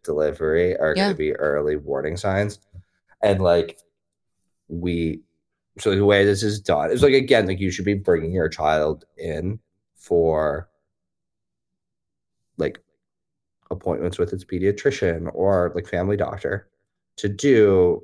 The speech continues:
Speaker 1: vaccinations, do health checks, make sure the baby's growing, like, all these sorts of things that we have built in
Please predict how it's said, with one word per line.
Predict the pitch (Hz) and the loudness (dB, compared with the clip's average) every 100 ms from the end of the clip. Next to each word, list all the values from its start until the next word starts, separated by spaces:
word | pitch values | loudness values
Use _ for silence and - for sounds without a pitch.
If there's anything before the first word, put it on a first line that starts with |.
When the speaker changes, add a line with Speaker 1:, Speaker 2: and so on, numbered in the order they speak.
| 92 | -8
Speaker 1:
vaccinations, | 90 85 87 - 98 87 85 - 85 76 76 82 87 | -6 -4 -4 -6 -2 0 0 -2 0 0 -4 -10 -6
do | 92 90 | 0 2
health | 87 87 85 | 2 0 -2
checks, | - 90 76 - | -2 -2 -2 -4
make | 87 85 | -6 -4
sure | - 85 | -2 -2
the | |
baby's | 85 85 80 80 | 0 0 -2 -4
growing, | - 85 80 76 73 | -2 0 0 0 -2
like, | 76 78 | -4 2
all | 92 113 | 4 4
these | 120 - | 2 0
sorts | 101 | -2
of | 95 | -2
things | - 85 80 | 0 0 0
that | 78 | -2
we | 80 | -2
have | 85 78 | -2 -4
built | 73 - | -6 -4
in | 82 73 | -4 -4